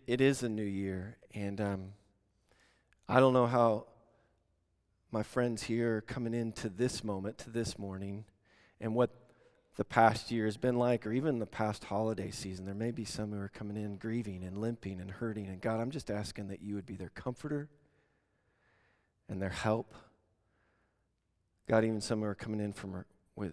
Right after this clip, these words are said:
with regret from the last year. God, I'm just asking that in this moment, um, you would breathe life and your presence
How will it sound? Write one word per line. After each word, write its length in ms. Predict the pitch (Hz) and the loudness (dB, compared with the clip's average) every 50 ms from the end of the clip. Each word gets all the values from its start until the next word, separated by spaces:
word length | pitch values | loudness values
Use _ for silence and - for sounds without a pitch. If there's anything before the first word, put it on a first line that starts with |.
| - _ - | -8 _ -14
with 180 | 95 - - | -14 -12 -6
regret 460 | - 98 90 - 104 107 110 113 113 | -8 -8 -6 0 4 4 4 4 4
from 140 | - - 110 | -2 -4 -2
the 40 | 107 | 0
last 340 | 107 104 104 104 104 - - | 0 0 0 -2 -4 -6 -6
year. 220 | - 101 104 104 | -4 -4 -4 -4
God, 240 | 101 - 120 131 131 | 0 2 4 6 6
I'm 140 | 135 170 190 | 6 4 4
just 240 | 175 185 - - - | 2 -2 -2 -2 -6
asking 480 | - - 117 120 - - - - 123 113 | -2 -2 0 -2 -2 -6 -6 -4 -4 -2
that 140 | 107 107 - - | -2 -4 -4 -4
in 240 | 139 143 139 143 151 | -4 -2 0 2 4
this 260 | 151 151 139 - - | 4 2 2 0 -4
moment, 540 | 127 117 110 107 101 98 95 101 - - - _ - - - - - - - - - _ _ _ _ _ _ - | -4 -4 -4 -4 -4 -4 -6 -6 -8 -12 -16 _ -20 -20 -20 -20 -20 -20 -20 -20 -20 _ _ _ _ _ _ -12
um, 320 | - 107 101 101 95 92 92 - _ _ _ | -10 -8 -6 -6 -8 -8 -12 -16 _ _ _
you 240 | - 120 120 131 131 | -6 -2 0 2 4
would 240 | 127 113 92 95 | 4 2 2 0
breathe 640 | - - 107 110 123 131 143 147 160 160 156 151 - - | -10 -8 -4 0 2 4 6 6 8 8 6 4 2 -4
life 840 | - 104 110 117 120 117 113 107 104 98 98 - - - - - - - _ - - - - - _ _ | 0 4 6 8 10 10 8 8 6 2 -2 -2 -6 -8 -10 -12 -14 -16 _ -20 -20 -20 -20 -20 _ _
and 120 | - 110 101 | -4 -4 -2
your 100 | 98 98 | -2 -4
presence 960 | - - - - - 139 135 135 123 113 107 101 98 - - - - - - | -4 -6 -10 4 8 10 10 10 8 6 0 -4 -6 -6 -6 -6 -6 -8 -10